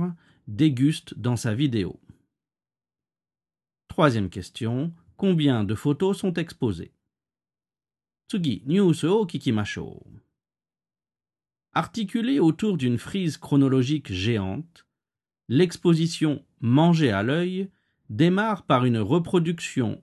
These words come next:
d'une nature morte de Nicéphore Niepce, photographiée en mille huit cent vingt-trois,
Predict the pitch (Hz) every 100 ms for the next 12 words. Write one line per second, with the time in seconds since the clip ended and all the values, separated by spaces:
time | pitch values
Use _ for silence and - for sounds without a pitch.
0 | - 107 117 98 101 131 175 - 131 104
1 | 107 117 156 _ - 180 175 _ _ _
2 | 104 107 110 175 170 165 - 127 120 104
3 | 104 139 165 - 190 214 _ _ _ _
4 | _ _ 175 170 170 143 156 - 170 165
5 | - 113 123 185 196 151 160 165 151 135
6 | 110 107 101 - 92 -